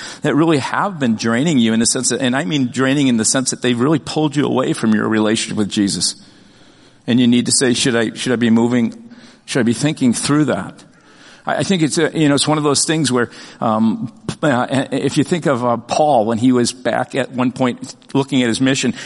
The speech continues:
he said, "No, I can't. I don't have space for John Mark." But then a guy like Barnabas comes along, 'cause sometimes someone has to come along a per-, uh, aside someone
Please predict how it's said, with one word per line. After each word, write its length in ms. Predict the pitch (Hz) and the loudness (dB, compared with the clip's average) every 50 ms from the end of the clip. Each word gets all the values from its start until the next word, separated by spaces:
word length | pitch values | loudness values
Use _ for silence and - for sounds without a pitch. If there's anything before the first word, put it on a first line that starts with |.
| - - | -12 -4
he 140 | - 165 156 | -4 -2 0
said, 240 | - - 151 139 143 | 0 0 0 0 0
"No, 220 | 139 131 143 139 | 0 0 2 2
I 80 | 127 127 | 0 0
can't. 280 | - - 143 139 123 | 0 0 0 0 0
I 40 | 123 | 0
don't 80 | 123 135 | -2 -2
have 100 | 127 - | -2 -4
space 340 | - - - 143 147 139 - | -4 -4 -2 0 0 0 0
for 140 | - 131 120 | 0 -2 -4
John 320 | 123 120 131 117 120 120 | -2 -2 -2 0 0 0
Mark." 280 | 117 143 170 170 - - | 0 0 -2 -2 -2 -4
But 100 | 143 - | -6 -4
then 100 | 190 - | -4 -4
a 60 | - | -2
guy 140 | - 165 151 | -2 -2 0
like 400 | 147 143 127 120 120 - - - | 0 -2 -2 -4 -10 -12 -4 0
Barnabas 480 | 120 139 180 233 277 - 143 123 - | 0 0 2 0 -2 -2 -2 -2 -2
comes 260 | - - - 117 104 110 | -2 -4 -4 -4 -2 -2
along, 220 | 107 101 104 127 | -2 0 -2 -2
'cause 140 | - 170 151 - | -2 -2 0 0
sometimes 320 | 214 220 233 - 185 - | -2 0 0 0 0 0
someone 320 | - - 175 175 165 156 - - - - | 0 0 0 0 0 -2 -2 -8 -14 -10
has 240 | - 170 185 196 - | -4 -2 -2 -2 -2
to 100 | - 233 | -4 -4
come 160 | 220 - 170 | -2 -2 0
along 260 | 143 135 131 120 123 123 | 0 2 2 2 2 0
a 80 | 110 | -2
per-, 240 | 123 - - 139 131 - | -4 -2 -2 -4 -2 -2
uh, 100 | 147 143 - - | -2 -4 -2 -2
aside 400 | 135 120 - - 143 131 123 120 | -4 -2 0 0 0 0 0 -2
someone 300 | - 135 120 127 123 | -6 -4 -2 -2 -2